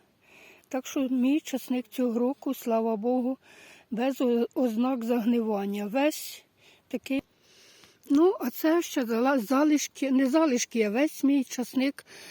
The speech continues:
стрілковий. На багатьох, е, як я, як ви бачите, я залишила, на деяких пропустила ненароком, а на багатьох і залишила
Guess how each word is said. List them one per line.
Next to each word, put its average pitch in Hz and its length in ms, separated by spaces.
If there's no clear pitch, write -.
стрілковий. 226 960
На 233 260
багатьох, 254 640
е, 240 260
як 233 220
я, 254 140
як 247 260
ви 233 100
бачите, 269 440
я 269 160
залишила, 262 640
на 262 80
деяких 339 460
пропустила 302 680
ненароком, 220 680
а 220 260
на 247 120
багатьох 247 500
і 320 60
залишила 247 840